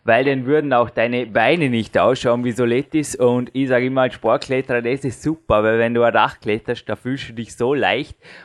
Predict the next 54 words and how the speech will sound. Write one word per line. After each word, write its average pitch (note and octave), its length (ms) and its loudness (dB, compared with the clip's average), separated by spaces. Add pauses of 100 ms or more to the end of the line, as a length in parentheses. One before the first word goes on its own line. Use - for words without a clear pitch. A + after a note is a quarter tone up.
(120)
und A#2 160 -4
auch A#2+ 140 4
die A#2+ 160 -2
Hangwagen B2+ 580 0
und A#2+ 140 -8
die A#2+ 80 -8
ganzen B2 400 -4
Dinge C#3+ 220 -4
für A#2 120 -2
meinen A2+ 360 -2
Sport, A#2+ 340 -2
die A#2+ 60 -10
kannst B2 280 -2
du - 60 -14
alle C#3 260 0
vergessen. A2+ 640 -4
Ich G2 180 -10
kenne C#3+ 220 -2
die A2+ 160 -4
Leute G#2 420 -2
mit A2+ 160 -6
den A#2 160 -6
dicken C3 320 -8
Oberschenkeln, C3+ 800 -4 (380)
aber... C3 640 2 (460)
Wie A#2+ 140 -6
schaut's C3+ 300 0
bei D#3 100 -4
deiner B2+ 480 0 (100)
Beinentwicklung C3 960 -2
aus? G2+ 320 0
Also G2+ 220 -2
dicke C3+ 480 -8
Oberschenkel C3 640 -4
sind C3 100 -4
natürlich A#2+ 360 -2
auch A#2+ 100 0
nicht D3 180 -8
gefragt A#2+ 540 -2
auf G#2 80 -4
der B2 80 -6
Bühne, G#2+ 420 -4
aber A#2+ 440 2
wir A2 160 2
haben B2 160 0
ja A2+ 100 0
im A2 100 -2
letzten C3 360 -6
Interview A#2+ 400 -2
auch A2+ 80 2
ein A2 60 -2
bisschen A#2 200 -6
darüber A#2 340 -2
gesprochen. A#2+ 540 -4